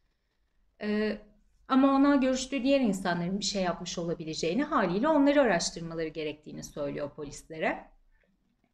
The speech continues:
Sonuç olarak polisler de zaten ellerinde herhangi bir delil olmadığı için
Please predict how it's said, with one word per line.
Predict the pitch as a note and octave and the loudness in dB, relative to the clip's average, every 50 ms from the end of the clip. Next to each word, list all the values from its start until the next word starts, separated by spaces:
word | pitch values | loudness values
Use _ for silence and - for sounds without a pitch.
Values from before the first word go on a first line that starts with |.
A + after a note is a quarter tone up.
| _ _ _ | _ _ _
Sonuç | - - C4 C4 B3+ - - | -8 -2 0 0 2 2 2
olarak | C#4 B3 C4 C4 C4 C4 C4 - - | 2 2 2 0 -2 -2 -4 -6 -6
polisler | - C4+ A#3+ - - - B3+ A#3+ A#3 A3 | -4 -4 -4 -4 -6 -4 -2 -2 0 2
de | G#3 A#3 A#3 | 4 4 4
zaten | A#3 A3+ A3 A3 - G#3+ | 4 2 2 2 0 0
ellerinde | G3 F#3+ F#3+ F3+ F3+ F3+ F3+ F3+ F3+ | 0 2 2 2 2 0 0 0 -2
herhangi | F3 F3+ F#3 F#3 F3+ F3 E3+ E3 | 0 0 0 0 -2 -2 -4 -4
bir | D3+ | -4
delil | D#3+ D#3+ D#3+ D#3+ | -6 -6 -4 -4
olmadığı | - - A3 B3 A3+ F#3+ E3+ G3 D#3 | -2 0 2 2 2 0 -2 -4 -6
için | C#3+ C#3 C#3+ - - - D4 D4 | -8 -8 -8 -10 -10 -8 -8 -8